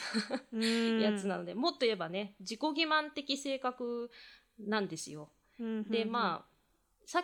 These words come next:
Speaker 2: きあらすじでも言ったように、内面の描写が非常に多いんですけど、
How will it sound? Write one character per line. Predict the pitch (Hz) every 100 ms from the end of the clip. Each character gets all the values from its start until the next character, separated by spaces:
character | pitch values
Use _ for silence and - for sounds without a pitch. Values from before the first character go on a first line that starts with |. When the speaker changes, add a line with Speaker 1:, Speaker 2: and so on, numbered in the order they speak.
| -
Speaker 2:
き | 196 180 151
あ | 214
ら | 240 285
す | 302
じ | 294
で | 320
も | 285
言 | 196
っ |
た | 180 -
よ | 202 208
う |
に、 | 170 170 151
内 | 175 240 285
面 | 302 294
の |
描 | 247 269
写 | 269 254
が | 240
非 | 220 214
常 | 262
に | 240
多 | - 190
い | 196
ん |
で | 143
す | -
け | 165
ど、 | 160 170 -